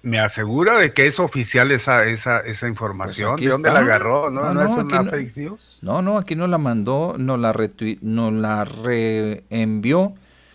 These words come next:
Speaker 2: el, el presidente de los, de la Asociación de Periodistas. Solo que, pues,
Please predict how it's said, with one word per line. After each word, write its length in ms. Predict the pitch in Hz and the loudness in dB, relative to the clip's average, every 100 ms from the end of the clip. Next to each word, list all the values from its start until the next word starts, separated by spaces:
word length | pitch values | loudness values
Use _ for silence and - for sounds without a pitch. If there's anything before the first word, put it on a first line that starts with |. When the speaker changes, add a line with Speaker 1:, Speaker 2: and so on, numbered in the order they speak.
| _ _ _ _ | _ _ _ _
Speaker 2:
el, 540 | - 107 107 104 104 - | 0 2 2 0 -2 -2
el 300 | 107 101 98 | -4 -4 -4
presidente 440 | 104 101 110 117 | -6 -2 -4 -2
de 40 | 156 | -2
los, 380 | 139 101 - 101 | 0 -4 -8 -8
de 140 | 98 | -6
la 100 | 98 | -6
Asociación 360 | 101 101 98 107 | -6 -8 -4 -4
de 100 | 147 | -4
Periodistas. 1000 | 135 107 98 170 190 - - 214 190 - _ _ _ _ _ _ - - - - | -2 -2 -2 -4 -8 -4 -4 -4 -8 -16 _ _ _ _ _ _ -20 -20 -18 -10
Solo 240 | 95 107 120 | -6 -6 -6
que, 100 | 101 | -12
pues, 420 | - - - - | -14 -18 -18 -20